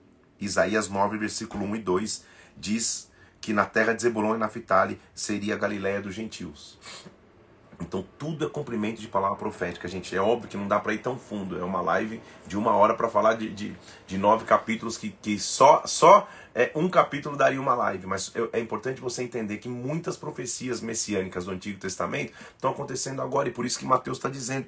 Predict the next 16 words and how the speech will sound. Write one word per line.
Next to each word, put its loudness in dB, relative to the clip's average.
ele -2
é 2
o 2
Messias, -2
gente. -12
Jesus -2
começa 0
a 0
pregar 6
dizendo, -2
"Arrependei-vos, 2
mude -2
a 2
forma 2
de -12
pensar, 2